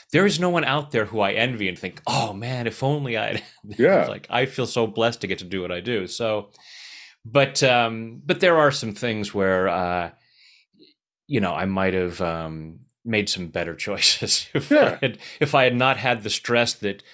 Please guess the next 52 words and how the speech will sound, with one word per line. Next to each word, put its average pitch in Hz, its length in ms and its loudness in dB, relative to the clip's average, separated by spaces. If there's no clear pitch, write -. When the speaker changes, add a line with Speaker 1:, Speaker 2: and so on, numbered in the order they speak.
Speaker 1:
directed 104 680 -2
some 98 180 -6
of 90 100 -8
my 82 140 -12
choices. - 640 -14
Speaker 2:
Oh, 120 60 4
you 131 80 4
can't 147 220 4
e-, 95 200 4
I 131 80 -2
can't 143 200 2
even 90 200 2
imagine 82 580 -2
the 76 100 -10
rejection 76 840 -10
and, 65 180 -14
and, 69 260 -18
and 87 140 -6
the 80 40 -4
stress. 87 720 -2
I 85 60 -10
mean, 92 200 -8
I 139 120 2
can't - 440 2
imagine 101 420 2
it 101 140 -4
just 95 180 -16
because 90 300 -8
I, 85 180 2
Speaker 1:
<laughs> - 140 -20
Speaker 2:
I've 95 200 4
worked - 280 6
in 90 100 6
high-end 92 560 4
luxury 85 420 -2
real 85 220 0
estate 76 320 -2
forever, 76 600 0
and 76 160 -2
I 76 60 2
get 76 220 -4
told 78 260 2
no 78 260 6
or 73 160 2
go 71 140 -2
jump 71 260 -6
in - 60 -14
the 73 80 -6
lake 73 300 -4
or 73 80 -8
even 73 340 -8
more 71 300 -4